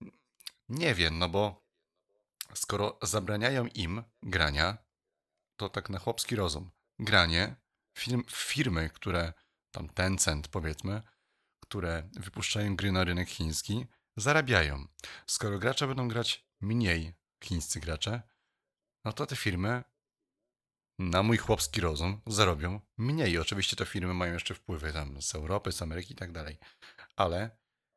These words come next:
jednak zarobią mniej, więc nie bardzo jakby kumam bazę, dlaczego te,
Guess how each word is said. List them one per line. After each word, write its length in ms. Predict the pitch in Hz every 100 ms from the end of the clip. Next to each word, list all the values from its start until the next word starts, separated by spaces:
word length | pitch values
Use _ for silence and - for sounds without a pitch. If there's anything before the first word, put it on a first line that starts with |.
| _ _ _ -
jednak 420 | - 87 87 - -
zarobią 360 | 107 110 101 120
mniej, 280 | 120 104 87
więc 280 | 95 - - - _ _ _ -
nie 200 | 101 92
bardzo 580 | 92 147 170 139 135 -
jakby 380 | 120 107 113 _ _ _ -
kumam 360 | - 151 131 110
bazę, 560 | 107 90 92 117 143 - _ _ _ _ _ _ _ _ _ _ _ _ _ _ _ -
dlaczego 680 | 98 98 - 135 135 143 - _ -
te, 140 | 113